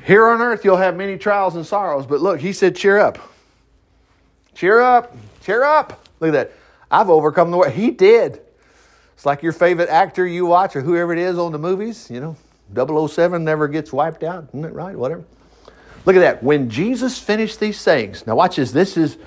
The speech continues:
they were there. He looked up to heaven.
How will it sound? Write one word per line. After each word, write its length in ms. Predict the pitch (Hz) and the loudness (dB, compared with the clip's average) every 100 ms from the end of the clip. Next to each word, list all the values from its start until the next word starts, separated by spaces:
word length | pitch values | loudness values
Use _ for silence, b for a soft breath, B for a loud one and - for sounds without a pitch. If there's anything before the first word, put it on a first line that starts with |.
| b b b b b b - | b b b b b b 2
they 140 | 220 | 2
were 120 | 233 | 4
there. 460 | 190 226 160 147 139 _ _ _ - _ _ _ _ _ b b b b b b | 2 0 0 -4 -10 _ _ _ -20 _ _ _ _ _ b b b b b b
He 140 | - 196 | -2 2
looked 240 | 208 - | 2 4
up 140 | 247 233 | 2 4
to 100 | 190 | 2
heaven. 440 | 233 165 98 90 | 2 2 -2 -8